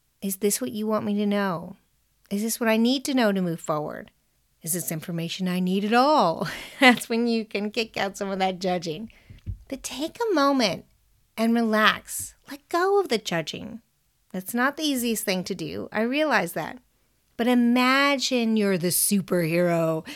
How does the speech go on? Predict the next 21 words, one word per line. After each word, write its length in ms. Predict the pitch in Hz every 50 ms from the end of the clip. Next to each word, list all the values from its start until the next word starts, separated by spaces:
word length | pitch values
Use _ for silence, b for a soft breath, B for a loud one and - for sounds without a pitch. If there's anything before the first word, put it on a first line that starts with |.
| B B B B B B B B B B
and 120 | 202 220
you're 120 | 214 202
able 320 | 202 202 202 185 180 190 180
to 340 | - - 190 175 175 165 151 b b b b b b b
blur 520 | 165 185 202 202 220 226 226 226 220 214
out 360 | 214 208 196 196 175 - - -
all 240 | - 175 220 220 220
these 200 | 214 214 190 233
other 220 | 226 208 208 190
crazy 440 | 175 - - 202 208 208 185 185 180
things 420 | - - 185 190 202 190 190 160 -
going 300 | - 185 185 196 190 190
on 140 | 185 175
around 320 | 175 175 170 165 165 160 147
you, 100 | 165 170
all 80 | 180
this 260 | 185 190 185 - - -
noise, 420 | 190 190 190 190 185 180 170 170
all 100 | 185 180
this 180 | 196 208 - -
clutter. 580 | - - - 170 180 180 170 151 - 175 -